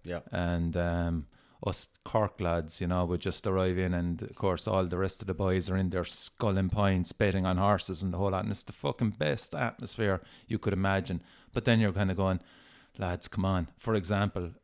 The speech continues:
Speaker 2: I think it was Hail of Bullets. Yeah, it was Hail of Bullets. I
Speaker 1: Okay.
Speaker 2: goes, "Pa, Hail of Bullets are on now in half an hour." "Oh yeah, no problem, man." I goes, "Fuck you, Pa, I'm gone." And get in time to watch Hail of Bullets.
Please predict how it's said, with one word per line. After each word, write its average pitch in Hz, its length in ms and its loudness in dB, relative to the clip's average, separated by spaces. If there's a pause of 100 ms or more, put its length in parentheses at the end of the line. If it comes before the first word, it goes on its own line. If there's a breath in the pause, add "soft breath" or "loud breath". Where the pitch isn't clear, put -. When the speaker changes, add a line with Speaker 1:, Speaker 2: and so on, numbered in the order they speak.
(140)
Speaker 2:
I - 60 -10
think 110 220 -2
it - 40 -10
was 92 180 -4
Hail 98 200 4
of 90 80 2
Bullets. 113 420 2
Yeah, 82 200 -4
it 82 80 -4
was - 100 -8
Hail 85 180 -2
of 85 60 -2
Bullets. 87 420 -4
I 107 60 -8
Speaker 1:
Okay. 95 120 -6
Speaker 2:
goes, 85 160 -2
"Pa, 90 520 -6
Hail 87 160 -4
of 85 80 -6
Bullets 90 300 -4
are 110 60 -4
on 85 120 0
now 80 100 -2
in 76 60 -4
half 85 240 -2
an - 60 -6
hour." 76 160 -4
"Oh - 160 -6
yeah, 214 360 0
no 208 200 -4
problem, 170 420 2
man." 127 220 0 (320 soft breath)
I 85 80 -8
goes, 85 180 -2
"Fuck - 400 -2
you, 98 160 2
Pa, 87 240 0
I'm 85 120 -2
gone." 87 280 0 (360 soft breath)
And 90 380 -2 (120)
get 127 180 2
in 120 180 2
time 107 300 0
to 101 80 -6
watch 104 220 -4
Hail 92 180 0
of 85 60 -4
Bullets. 85 340 -4